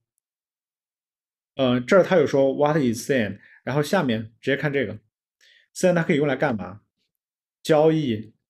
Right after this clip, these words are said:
然后用来玩游戏，用来创造更多的游戏或者资产，或者参与治理，就是你加入他的那个道的社群，然后做 staking 啊，或者做一些投票等等。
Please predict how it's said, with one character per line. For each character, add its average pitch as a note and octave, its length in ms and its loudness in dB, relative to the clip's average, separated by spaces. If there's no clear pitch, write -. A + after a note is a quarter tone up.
然 A#2+ 100 -2
后 C#3+ 140 0
用 C#3+ 100 4
来 C3+ 120 0
玩 A2+ 200 0
游 A#2 140 -2
戏， A2+ 400 -4
用 C#3+ 100 -6
来 B2 140 0
创 C#3 260 -4
造 C3 220 0
更 C3+ 180 -2
多 C3+ 140 0
的 B2 80 2
游 A2 100 2
戏 A#2 140 -4
或 A#2 100 -8
者 A#2 80 -4
资 C3 240 -6
产， C3+ 240 -10
或 - 200 -4
者 A#2 140 0
参 C3+ 180 -4
与 B2+ 60 -2
治 B2+ 140 -6
理， - 200 -10
就 A#2+ 140 -10
是 A2 480 -6
你 G#2+ 400 -10
加 C3+ 120 0
入 C3 60 2
他 C3 140 -4
的 B2+ 120 -2
那 B2 120 -4
个 A#2 100 -4
道 C3+ 220 0
的 A#2+ 80 -2
社 B2+ 160 -4
群， A2+ 160 -6
然 G#2+ 100 -6
后 A2+ 60 -6
做 A#2+ 140 -6
staking C#3 500 -4
啊， A2 100 -2
或 A#2 120 -6
者 A2+ 80 -6
做 B2 100 -4
一 A2+ 60 -6
些 B2 80 -4
投 G#2+ 120 -10
票 B2+ 200 -4
等 G2+ 120 -8
等。 G2 120 -12